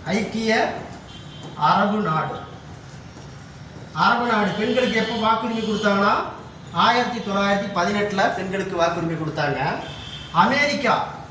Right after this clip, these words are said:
எப்போ பெண்களுக்கு வாக்குரிமை கொடுத்தது அப்படின்னா,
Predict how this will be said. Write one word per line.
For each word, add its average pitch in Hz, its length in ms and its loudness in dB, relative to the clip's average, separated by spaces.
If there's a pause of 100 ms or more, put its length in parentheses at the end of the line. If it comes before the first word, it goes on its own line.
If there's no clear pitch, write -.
(260)
எப்போ 196 240 2
பெண்களுக்கு 220 560 2
வாக்குரிமை 208 420 2
கொடுத்தது 190 380 0
அப்படின்னா, 180 600 2